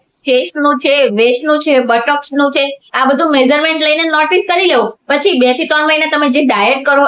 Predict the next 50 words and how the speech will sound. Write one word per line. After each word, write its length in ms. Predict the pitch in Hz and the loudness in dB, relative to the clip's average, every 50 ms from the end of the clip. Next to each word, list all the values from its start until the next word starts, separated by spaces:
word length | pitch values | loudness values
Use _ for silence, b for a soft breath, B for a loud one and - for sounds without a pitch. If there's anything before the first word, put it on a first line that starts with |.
| - - | 0 -2
એક્સરસાઇઝ 560 | 233 240 240 320 311 311 330 277 269 359 - | -4 -2 -2 -4 -4 -2 0 0 0 0 0
કરો, 180 | - 294 294 285 - | 0 0 0 2 0
એની 240 | 254 285 330 392 | 0 0 0 0
સાથે 240 | 403 349 302 302 349 | 0 -2 -2 -2 -2
એ 160 | 302 311 311 285 | 0 0 0 0
મેઝરમેન્ટ 520 | 269 254 220 214 262 277 285 302 302 302 | 0 0 0 2 0 2 2 0 -2 0
બી 140 | 302 359 349 | -2 -2 -2
ચેક 220 | - 294 277 285 | -2 -4 -6 -4
કરતા 300 | - 349 339 339 381 370 | -4 -4 -4 -2 -2 -2
રહો 120 | 370 269 214 - - _ _ _ _ _ | 0 -2 -2 -4 -8 _ _ _ _ _
તો 60 | 277 262 | -2 -2
આપણને 280 | 262 262 302 320 339 | 0 0 0 -2 -2
ખબર 300 | 349 381 339 339 370 381 | 0 0 0 0 0 0
પડશે 300 | 381 359 320 302 - 285 254 | 0 -2 -2 -2 -2 -2 -2
કે 80 | 240 247 | -2 -2
આપણી 300 | 226 202 247 285 311 269 | -4 -2 -2 -2 0 2
બોડીના 360 | 277 262 262 285 294 294 269 | 2 2 2 2 0 0 0
એ 100 | 269 262 | 0 2
મેઝરમેન્ટ 500 | 262 254 - 220 269 285 294 294 349 320 | 2 2 2 2 2 2 2 0 0 0
એટલા 280 | 247 240 - 240 269 294 | -2 -2 0 -2 0 0
ને 80 | 311 | -2
એટલા 280 | 302 294 320 320 330 330 | -2 -2 -2 -2 -2 -2
છે 140 | 330 370 339 349 | -2 -2 -2 0
કે 100 | 339 349 | 0 0
ઓછા 300 | 349 370 381 - - 339 | 0 0 0 -2 -4 -4
થયા 300 | 349 320 254 226 208 202 | -2 -2 0 0 0 -2
છે. 100 | 202 233 208 202 _ _ _ _ _ _ _ | -2 -4 -8 -8 _ _ _ _ _ _ _
જો 140 | 247 254 311 | 0 2 2
એટલા 280 | 285 247 240 254 262 277 | 2 2 2 0 0 0
ને 100 | 285 302 | 0 -2
એટલા 200 | 302 302 302 302 | -2 -2 0 0
હોય 140 | 311 311 311 | 0 0 0
તો 80 | 330 302 | -2 -2
તમે 200 | 269 247 247 247 | 0 -2 0 0
કઈ 140 | 262 254 240 | 2 2 2
બીજો 240 | 233 220 247 254 | 0 2 0 0
ડાયટ 320 | 254 254 254 247 254 254 247 | 0 0 0 0 -2 0 0
પ્લાન 240 | 269 269 269 262 247 | 0 0 0 -2 -2
બી 160 | 302 339 370 | -2 -2 -2
અપનાવી 420 | 370 370 - 427 415 392 392 403 | -2 -4 -4 -4 -4 -2 -2 -2
શકો 300 | - 370 311 - 277 277 254 | -2 -2 -2 -2 0 -2 0
છો 140 | 262 262 233 | 2 0 0
કે 140 | 233 254 240 | 0 0 -2
જેના 240 | 226 226 220 247 269 | 0 0 -2 0 0
લીધે 200 | 277 285 277 285 | 0 0 0 0
તમે 240 | 277 269 262 269 269 | 0 0 0 2 2
વેઇટ 260 | 247 220 214 190 226 | 0 0 0 0 0
લોસ 220 | 269 349 392 - - | 0 0 -2 -4 -4
કરી 260 | - 494 508 480 427 | -2 0 2 2 2
શકો. 280 | - 392 269 - 233 | 2 -2 -2 0 -2